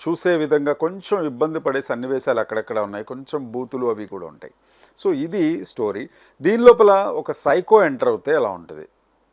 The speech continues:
ఆ సైకోని అసలే రూత్లెస్ కాపు, సైకోని ఎలా వేటాడాడు, వెంటాడాడు అనేది. అయితే స్క్రీన్ ప్లే విషయానికి వద్దాం. స్క్రీన్ ప్లే ఎలా, ఎలా చేశాడంటే ఫస్ట్ హాఫ్ ఎండింగ్ వరకు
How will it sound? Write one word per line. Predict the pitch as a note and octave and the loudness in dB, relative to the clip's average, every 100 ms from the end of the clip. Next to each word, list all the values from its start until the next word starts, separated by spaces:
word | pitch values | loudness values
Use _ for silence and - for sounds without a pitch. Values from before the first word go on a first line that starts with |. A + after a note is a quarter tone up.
| _ _ - G#2 | _ _ -14 -12
ఆ | |
సైకోని | - C#3 D3+ F3+ E3+ D#3 D3 | 0 0 0 0 0 0 -6
అసలే | - B2+ F3 | -8 -2 0
రూత్లెస్ | E3 E3 - E3 - | 0 -4 -4 -6 -2
కాపు, | C3+ G#2 C#3+ - - _ _ | 0 0 -2 -10 -12 _ _
సైకోని | - C#3+ D#3 F3+ D#3 | 2 4 4 0 2
ఎలా | C3+ C#3+ | 4 4
వేటాడాడు, | B2 B2 C3+ B2+ B2 A#2 | 2 2 0 2 2 0
వెంటాడాడు | A#2 G#2+ G#2 A2 G2 F2 E2 | -2 -4 -2 -2 -2 -4 -6
అనేది. | D#2+ D#2+ - B2 | -10 -14 -8 -6
అయితే | C#3+ G#3+ | 2 2
స్క్రీన్ | G3 - A#3 B3 A#3+ | 2 -6 -2 0 0
ప్లే | A3+ G#3 | 6 6
విషయానికి | F3 - B2+ G#2 | 6 -4 -6 -6
వద్దాం. | F#2+ F#2 D3+ | -8 -8 -10
స్క్రీన్ | - D3 E3+ | -8 -10 -6
ప్లే | E3 | -4
ఎలా, | D#3+ B2+ B2 C3+ C3+ - | 0 0 0 -2 -4 -10
ఎలా | A#2 | -6
చేశాడంటే | C3+ C#3+ - G2 F#2 D2 | -6 -6 -10 -12 -12 -12
ఫస్ట్ | C#3 C3 - | -10 -12 -4
హాఫ్ | C#3+ - | -4 -2
ఎండింగ్ | G#2 G2+ F#2 | -8 -8 -8
వరకు | E2+ D#2+ D#3+ | -10 -8 -12